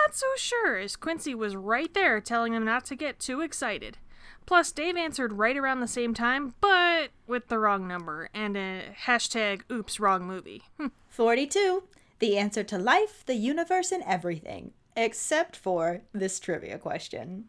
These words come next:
Speaker 1: Obviously.
Speaker 2: But it seems to me like they could just be luring Sam into a false sense of security to keep it interesting.
Speaker 1: Could be.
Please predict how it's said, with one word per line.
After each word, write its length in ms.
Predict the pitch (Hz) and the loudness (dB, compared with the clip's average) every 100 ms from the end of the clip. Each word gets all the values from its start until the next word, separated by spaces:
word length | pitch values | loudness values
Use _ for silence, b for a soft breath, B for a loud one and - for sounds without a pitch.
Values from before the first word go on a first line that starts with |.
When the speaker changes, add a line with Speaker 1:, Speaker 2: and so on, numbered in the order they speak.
| - | -10
Speaker 1:
Obviously. 640 | 147 - - - - - - | -10 -8 -12 -14 -14 -18 -6
Speaker 2:
But 180 | 262 269 | 2 4
it 120 | 277 | 4
seems 320 | 277 381 381 | 2 -2 -2
to 120 | 349 220 | 0 0
me 220 | 214 220 | 2 2
like 200 | 190 190 | 2 0
they 100 | 196 | -4
could 280 | - 208 170 | -2 -6 0
just 320 | 202 185 - | 0 0 -2
be 120 | 214 | -2
luring 320 | 185 180 190 | 2 2 0
Sam 380 | - 190 180 196 | -2 0 2 2
into 220 | 214 226 | 0 0
a 80 | 180 | 0
false 300 | - 180 185 | 4 4 4
sense 240 | 196 196 | 0 -2
of 120 | 202 - | -4 -4
security 560 | 175 - 185 185 247 | -4 -4 -2 0 -2
to 180 | 330 370 | -2 -4
keep 220 | 349 339 | -2 -2
it 100 | 339 | -2
interesting. 680 | 339 359 190 - - - 214 - _ - | -4 -4 -6 -6 -10 -10 -12 -14 _ -4
Speaker 1:
Could 240 | 523 285 | -2 0
be. 300 | 214 226 | -2 -2